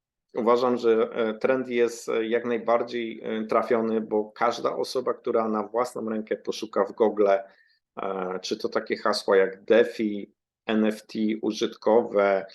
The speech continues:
e, C D B C, e, Web trzy, znajdzie bardzo dużo informacji,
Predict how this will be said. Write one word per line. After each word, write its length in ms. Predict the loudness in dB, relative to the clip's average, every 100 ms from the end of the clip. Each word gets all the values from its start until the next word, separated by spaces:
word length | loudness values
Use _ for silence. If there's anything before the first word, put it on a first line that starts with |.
| -20 _ _ -10
e, 560 | -6 -2 -2 0 -2
C 220 | -4 -4 -4
D 180 | -4
B 120 | -4 -6 -6
C, 160 | -4 0 2 2 0 -8 _ _
e, 220 | -8 -6 -6
Web 440 | 0 2 2 -4
trzy, 640 | -8 0 4 6 4 0 _ -20
znajdzie 600 | -18 -14 -6 -4 -2 -4 -6 0
bardzo 360 | 2 2 -2
dużo 300 | -2 -2 -2
informacji, 1000 | -2 -4 -2 -2 -2 -8 -8 -6 -4 -4